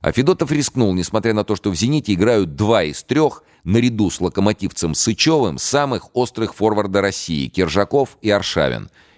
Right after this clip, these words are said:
И новая тактика сработала блестяще. Произошло это ещё и потому, что "Спартак" приехал на стадион "Петровский" выигрывать.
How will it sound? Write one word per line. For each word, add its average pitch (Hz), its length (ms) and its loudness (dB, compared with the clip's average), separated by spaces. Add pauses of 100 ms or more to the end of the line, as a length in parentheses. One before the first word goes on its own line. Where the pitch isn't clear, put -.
И 78 60 0
новая 92 320 4
тактика 98 440 -4
сработала 90 480 0
блестяще. 69 680 -4 (1300)
Произошло 98 520 2
это 110 120 0
ещё 107 240 0
и 101 40 0
потому, 107 320 -2
что 92 160 -2
"Спартак" 104 440 -2
приехал 87 320 0
на 90 120 0
стадион 92 380 0
"Петровский" 92 500 -2
выигрывать. 80 680 0